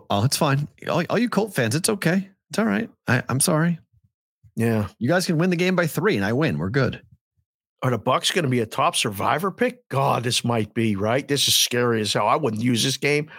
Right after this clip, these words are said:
Speaker 2: Are you crazy?
Speaker 1: This is a no play. If our guy comes
Speaker 2: Oh.
Speaker 1: with, if our guy comes with Tampa, I, we gotta talk him off of it. You can't take Tampa to this, this week. You can't.
Speaker 2: I ain't saying shit to that
Speaker 1: No?
Speaker 2: guy.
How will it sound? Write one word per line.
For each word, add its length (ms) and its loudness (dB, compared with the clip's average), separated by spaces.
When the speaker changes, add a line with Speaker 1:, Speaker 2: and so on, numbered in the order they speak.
Speaker 2:
Are 80 -2
you 280 0
crazy? 680 0
Speaker 1:
This 200 4
is 140 2
a 60 -2
no 280 2
play. 460 -2
If 140 -6
our 140 0
guy 160 0
comes 120 4
Speaker 2:
Oh. 520 2
Speaker 1:
with, 80 -6
if 100 -2
our 160 2
guy 180 2
comes 240 0
with 140 -2
Tampa, 480 2
I, 100 2
we 140 2
gotta 140 2
talk 200 2
him 80 2
off 160 0
of 100 -4
it. 220 -4
You 100 0
can't 220 0
take 140 0
Tampa 280 -2
to 80 -4
this, 200 -4
this 160 2
week. 240 -4
You 60 -6
can't. 180 0
Speaker 2:
I 60 0
ain't 140 -2
saying 500 0
shit 760 0
to 100 0
that 140 0
Speaker 1:
No? 220 2
Speaker 2:
guy. 60 0